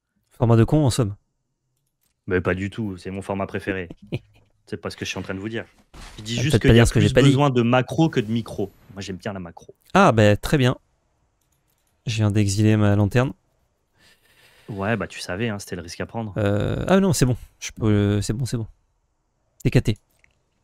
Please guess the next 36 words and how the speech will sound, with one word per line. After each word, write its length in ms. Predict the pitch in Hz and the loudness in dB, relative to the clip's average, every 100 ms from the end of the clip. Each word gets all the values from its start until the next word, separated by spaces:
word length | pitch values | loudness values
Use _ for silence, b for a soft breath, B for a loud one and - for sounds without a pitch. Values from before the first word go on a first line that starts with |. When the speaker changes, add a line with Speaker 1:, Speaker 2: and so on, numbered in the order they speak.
| _ _ - | _ _ -10
Speaker 1:
Ça, 180 | - 165 | 2 2
je 80 | |
Speaker 2:
Euh, 20 | - | 4
Speaker 1:
sens 80 | |
Speaker 2:
je 40 | 160 | 2
Speaker 1:
que 40 | |
ça 100 | - | 4
va 20 | |
Speaker 2:
mets 40 | 117 | 6
Speaker 1:
aller 60 | 113 | 6
dans 60 | |
ma 120 | 139 131 | 6 6
Speaker 2:
T 20 | |
K 40 | |
T, 40 | 110 | 6
Speaker 1:
gueule. 180 | 107 101 - | 4 2 -2
Regarde 160 | 107 | -2
bien. 180 | 104 101 - - | 0 0 -4 -20
Speaker 2:
Tu 140 | - | -6
vas 140 | 107 101 | -4 -4
pouvoir 340 | - 107 98 | -4 -4 -4
faire 220 | - 123 | 0 0
un 100 | 104 | 0
bon 240 | 98 120 156 | 0 0 2
Lurus 480 | 127 110 123 131 | 2 2 0 -2
qui 160 | - - | -10 -6
va 120 | 98 | -6
bien 200 | 92 120 | -4 -6
faire 160 | 123 139 | -4 -6
son 220 | - 110 | -6 -6
job. 200 | 92 82 - _ _ _ _ _ _ _ _ 127 | -6 -10 -16 _ _ _ _ _ _ _ _ -2
Speaker 1:
Voilà, 200 | 113 101 | 0 2
bien 180 | - 143 | 2 2
dans 120 | 156 | 4
ma 100 | 120 | 4
gueule. 300 | 104 123 | 4 4